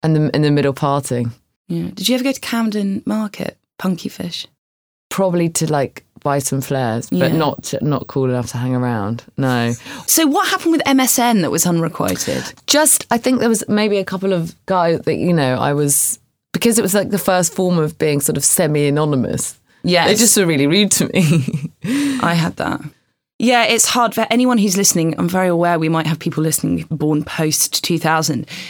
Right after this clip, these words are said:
Speaker 2: M S N was, like, an instant messaging thing, which I actually talk about a lot in my first chapter, because I think that taught me a lot about how I presented to boys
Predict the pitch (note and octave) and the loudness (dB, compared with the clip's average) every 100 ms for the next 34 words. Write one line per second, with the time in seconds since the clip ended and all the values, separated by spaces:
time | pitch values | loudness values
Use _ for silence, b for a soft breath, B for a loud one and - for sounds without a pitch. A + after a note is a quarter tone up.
0 | B F#3+ G3+ G3+ - F#3 F3 F3+ - _ | B 0 0 2 2 2 0 -2 -6 _
1 | _ _ _ _ _ E3+ F3 F3 F3+ F3+ | _ _ _ _ _ -2 0 0 0 0
2 | E3+ F3+ E3+ E3+ E3 F3 E3 D3+ - - | 2 0 0 2 0 0 -2 -4 -6 -12
3 | _ _ _ _ _ _ - - C#3 - | _ _ _ _ _ _ -6 -4 -2 -4
4 | - - - G3 - - E3 - F3 D#3+ | -8 -4 0 0 0 -2 -2 -4 -2 -4
5 | D#3 D#3 D#2+ - - D3+ - D#3 - - | -2 -2 -2 -2 -4 -4 -4 -4 -4 -6
6 | - - - - B B - G3+ A3 A3 | -8 -10 -12 -14 B B -2 0 2 2
7 | A3 E3+ D#3+ - F#3 F3 E3 D#3+ D#3+ E3 | 0 0 -2 -2 -2 -2 0 0 2 0
8 | C#3+ - - - - _ _ _ _ _ | -2 -4 -2 -4 -6 _ _ _ _ _
9 | _ _ _ _ - F#3 F3 D#3+ - D#3 | _ _ _ _ -2 0 0 0 0 0
10 | E3 D#3+ - - - F3 F3 - - - | 2 0 -2 -4 -4 -4 -2 -2 -2 -4
11 | - | -6